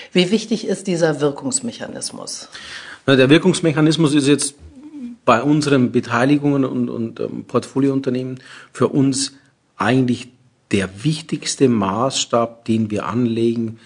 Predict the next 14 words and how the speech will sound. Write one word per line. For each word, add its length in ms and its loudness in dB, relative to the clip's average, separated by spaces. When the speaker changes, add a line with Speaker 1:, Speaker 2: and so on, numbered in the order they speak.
Speaker 2:
wenn 340 0
wir 180 2
uns 300 -6
neue 380 -4
Beteiligungsmöglichkeiten 1500 -8
ansehen. 460 -10
Das 180 -14
heißt, 300 -6
für 140 -4
uns 380 2
steht 320 -2
diese 180 0
sogenannte 420 0
Impact-Analyse 1000 -2